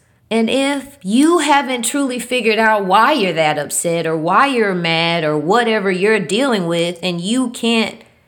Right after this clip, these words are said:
talk about it, then that, that is something to honor as well. And that's okay. And I think we just have to find that balance. And we have to be able to say to ourselves,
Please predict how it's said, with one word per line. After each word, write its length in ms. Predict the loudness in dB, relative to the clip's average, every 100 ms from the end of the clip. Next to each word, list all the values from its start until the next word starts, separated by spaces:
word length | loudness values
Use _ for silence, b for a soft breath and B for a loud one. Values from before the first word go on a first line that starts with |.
| b _
talk 340 | 0 2 4 2
about 420 | -2 -2 -2 -4
it, 360 | -6 -6 -12 _ _ _ _ _ _ -4
then 220 | -2 0
that, 300 | 0 -2 0
that 180 | 0 2
is 200 | 0 2
something 400 | 0 0 -4 0
to 100 | 2
honor 400 | 4 4 4 4
as 180 | 2 2
well. 800 | 0 2 2 0 -2 -6 -12 _ _ _ _ _
And 220 | -2 0 4
that's 300 | 4 4 2
okay. 760 | 2 2 2 2 0 -4 -10 b b b b
And 160 | 2 4
I 120 | 2
think 640 | -2 -2 0 -2 -6 -14 b _
we 160 | 0 2
just 260 | 0 0
have 240 | 2 2 2
to 120 | -4
find 400 | 0 2 2 2
that 200 | 0 0
balance. 720 | -2 -2 -4 -10 -12 -14 -14 _ _ _ -8
And 160 | -2
we 140 | -2 -2
have 340 | -2 -2 -4
to 460 | -6 -6 -4 -8 -12 _ _
be 160 | -6 -2
able 260 | -2 -2 -4
to 120 | -4
say 300 | -2 -2 0
to 60 |
ourselves, 1000 | 2 0 -2 -4 -4 -2 -2 -4 -6 -14